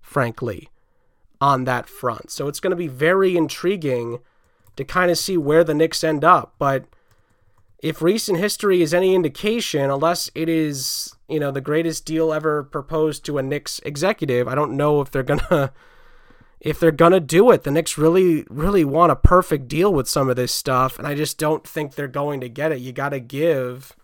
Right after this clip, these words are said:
to get in this league, and it's gonna be really intriguing to see what the Knicks decide to do in the weeks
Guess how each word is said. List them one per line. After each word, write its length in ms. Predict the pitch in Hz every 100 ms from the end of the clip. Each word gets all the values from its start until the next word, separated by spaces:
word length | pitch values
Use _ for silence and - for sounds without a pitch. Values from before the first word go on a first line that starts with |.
| _ _ _ _ _ _ _ _ _
to 120 | - 165
get 420 | 151 220 240 - _ -
in 220 | 139 131
this 260 | 127 123 117
league, 520 | 120 120 139 151 - -
and 560 | 131 135 135 135 127
it's 220 | - 139
gonna 180 | - 147
be 120 | 139
really 320 | 135 143 143 135
intriguing 520 | 131 151 156 139 117
to 60 | 117
see 360 | - 131 123
what 340 | 113 127 131 -
the 80 |
Knicks 320 | 123 127 - -
decide 580 | 131 - 123 123 120 -
to 80 |
do 520 | 120 151 180 123 120 - _ _ _ _
in 360 | 127 123 123
the 80 | 123
weeks 520 | 123 131 135 - -